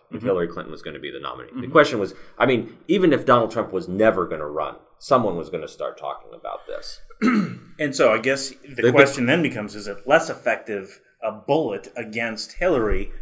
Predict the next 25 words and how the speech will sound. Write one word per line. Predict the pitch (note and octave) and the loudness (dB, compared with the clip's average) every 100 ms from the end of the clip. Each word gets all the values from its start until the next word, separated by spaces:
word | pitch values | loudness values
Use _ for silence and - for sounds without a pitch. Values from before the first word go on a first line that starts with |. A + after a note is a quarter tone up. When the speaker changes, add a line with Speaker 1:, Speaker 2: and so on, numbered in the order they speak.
| - | -10
Speaker 2:
because | A2 - E3+ | -10 -2 -2
it | B2 - | -2 -6
came | A2+ G#2 | -8 -8
from | G2+ | -8
Donald | G2+ F#2+ F#2+ | -6 -6 -6
Trump, | E3+ G2 - - - | -6 -6 -8 -20 -2
who | E3 D3 | 2 2
has | E3 A3 C3+ A2 G#2+ - - | 2 2 2 0 -2 -10 -4
waged | A#2 A#2 G#2+ G#2 | 0 0 -2 -2
war | G#2 G#2 | 0 2
against | G#2+ G#2 G2 | 0 -4 -6
Rosie | G#2+ G#2 G2 F#2 | -4 -2 -2 -6
O'Donnell, | F2+ F2+ F2+ F#2 B2 - - | -6 -6 -6 -8 -10 -14 -6
has | C3+ B2+ | -2 -2
been | B2+ B2 | 0 0
criticized | B2 B2 A#2 A2+ G2+ G2+ | 2 0 0 0 0 -2
for | - A2+ A2 | -6 -2 0
his, | G#2+ G#2+ G2+ - - - - | 0 -2 -6 -10 -16 -20 -8
his | A#2 - | -8 -4
comments | - A#2+ A#2+ A2+ A2+ | 2 4 4 0 0
after | A2+ G#2+ | 0 0
the | G#2 F#2+ F#2+ _ | -6 -10 -14 _
debate | G2 G#2 G#2 A2 | -8 -2 0 -2
of | G2 | -4
Fox | - A2+ G#2+ - - - | -4 -2 -2 -6 -18 -20